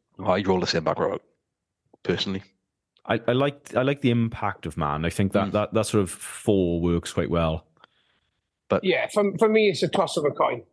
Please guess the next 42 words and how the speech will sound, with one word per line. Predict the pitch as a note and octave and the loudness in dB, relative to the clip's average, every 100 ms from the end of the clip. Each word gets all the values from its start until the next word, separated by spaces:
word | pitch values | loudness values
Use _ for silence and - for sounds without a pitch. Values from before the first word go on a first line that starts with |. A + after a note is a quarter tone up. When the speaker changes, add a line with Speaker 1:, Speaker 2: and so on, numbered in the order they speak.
| C#3 | -2
Speaker 3:
I | |
think | D3 C3+ - A#2 C#3+ - - _ - | 0 -2 -6 -14 -14 -12 -14 _ 0
both | F3+ D#3+ | 2 2
of | E3+ | 2
them | D#3 D3 - | 2 0 0
I'd | D3 | -2
be | B2+ | 2
happy | D3 C3+ C3 | 0 0 0
with. | C#3 C#3 B2+ D#3 | 2 2 -2 -2
Mann | D3+ C#3+ | 0 0
I'd | B2+ | -2
be | B2 | -4
happy | B2+ B2 B2 | -2 -2 0
with. | B2+ B2 - _ _ _ _ | -2 -2 -6 _ _ _ _
You | - | -2
know, | C#3+ C3+ | 0 2
either | C#3+ C#3 C#3 | 2 2 2
or, | C#3 B2 | 2 0
you're | A#2+ | 0
looking | A#2+ - B2 | -2 -4 -6
good. | A2 G#2 - _ _ _ _ _ D#2+ | -4 -4 -6 _ _ _ _ _ -4
Speaker 2:
Mm. | D#2 D#2+ _ _ _ _ | -2 -2 _ _ _ _
Yeah. | E2 D2+ D2+ D2 | -8 -6 -6 -6
Speaker 1:
And | D#2+ E2+ F2 | -8 -6 -6
I | |
think, | C#2 F#2 F2 | -4 -6 -4
I | E2+ | -4
think | D2 - | -2 -4
the | E2 | -4
weekend's | E2+ F2 E2+ | -2 -2 0
gonna | F#2 E2 | -2 -2
call | - F2+ | 0 0
for, | - F#2+ | 0 0
uh, | F2 E2+ C#3+ - _ _ _ _ _ _ _ - | 0 -2 -6 -12 _ _ _ _ _ _ _ 0
cooler | G2+ F#2+ F#2 | 2 4 2
heads, | - - - - - - _ - | 0 -2 -4 -2 -4 -4 _ -8
I | |
think. | - - D#2 - _ _ _ | -4 -4 -6 -18 _ _ _
Fire | - F#2 F#2 | -2 0 0
in | F2 | 0
the | E2+ | 0
belly, | E2+ D#2+ D#2 F2+ | 0 0 -4 -10